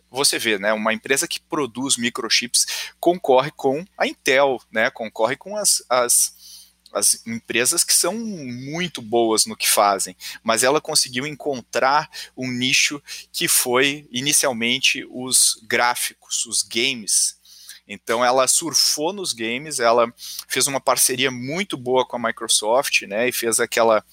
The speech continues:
não sei se o pessoal se lembra do DirectX, né, o DirectX, como a gente falava quando a gente ia jogar, eh, que a gente tinha que instalar no P C, que permitia gráficos, eh, eh, bem melhores, foi, eh, foi, foi uma plataforma feita, né, junto com a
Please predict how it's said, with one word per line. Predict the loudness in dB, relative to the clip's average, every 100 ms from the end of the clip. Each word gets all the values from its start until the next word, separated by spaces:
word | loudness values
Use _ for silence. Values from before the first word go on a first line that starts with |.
| -18 -18 -18 _
não | -6 -2
sei | 0
se | 0
o | 0
pessoal | 0 2
se | 2 2
lembra | 0 0
do | -4 -2
DirectX, | 0 2 4 2 2 0 0 0 0 0
né, | 2 0
o | 0 -8 -20 -8
DirectX, | -2 0 0 0 0 2 2 2 0
como | -2
a | -4
gente | -2 -2
falava | 2 4 4 2
quando | -2
a |
gente | -2 -2
ia | -2
jogar, | -2 2 2 0 -4 -10 0
eh, | 2 2
que | -2
a | -4
gente | -4
tinha | -6
que | -4
instalar | 0 4 4 4
no | 0
P | -2 2
C, | 2 2 0 -2 -10 -12
que | -10
permitia | -2 -2 0 -2 0 2
gráficos, | 2 2 0 -10 -12 -8
eh, | -4 -2 -2
eh, | -4 -4
bem | -4 -2
melhores, | 0 4 4 4
foi, | 0 2 2 0 -6 -12 -2
eh, | 2 6 6 4 2 0
foi, | 0 2 0
foi | 0 0
uma | 2 0
plataforma | 0 0 0 0 0
feita, | 0 2 0 0 0
né, | 2 2
junto | 2 0 -4 -8 -12
com | -6 -2
a | -2 -2